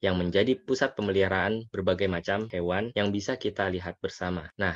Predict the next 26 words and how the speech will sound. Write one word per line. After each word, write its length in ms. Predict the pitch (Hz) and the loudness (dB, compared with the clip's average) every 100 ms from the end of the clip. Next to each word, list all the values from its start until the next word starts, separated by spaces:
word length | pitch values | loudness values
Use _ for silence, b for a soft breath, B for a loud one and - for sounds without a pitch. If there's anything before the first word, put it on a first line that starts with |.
| 87 | 2
dari 240 | 98 117 | 2 6
banyaknya 400 | 110 104 101 107 | 6 4 2 0
budaya 640 | 95 92 87 85 95 92 - | 0 0 0 2 2 2 -2
dan 240 | 110 107 104 | 0 0 0
tempat 320 | 107 95 92 | -2 -2 -4
wisata 560 | 95 - 120 - 82 - | -6 -4 -2 0 -2 -2
yang 160 | 107 104 110 | 0 2 4
ada 240 | 131 117 | 4 4
di 80 | 98 | 4
Kabupaten 480 | 95 95 95 92 90 | 0 0 -2 -2 -2
Bogor, 400 | 82 87 120 135 - | 0 6 6 4 -4
banyak 480 | - 104 120 139 - | 2 4 4 0 -2
budaya 480 | 104 98 98 120 120 | 2 4 8 8 6
dan 160 | 104 | 4
tempat 320 | 98 92 - 98 | 2 -4 -6 -6
wisata 320 | - 90 123 | -6 -2 2
yang 320 | 123 113 104 | 2 2 2
belum 320 | 107 135 143 | 2 2 2
dikenal 480 | 123 107 104 101 104 | 0 0 2 2 2
dan 160 | 104 101 | 2 0
diketahui. 720 | - - 113 131 151 95 - b b - | -4 -2 -2 2 2 2 -2 b b -4
Nah, 80 | 87 | -2
masih 240 | 90 90 | -2 0
banyak 240 | 95 95 92 | 2 4 4
lagi 320 | 117 123 120 | 2 2 -2
sebenarnya 560 | 104 98 98 98 95 | -4 -2 0 0 -2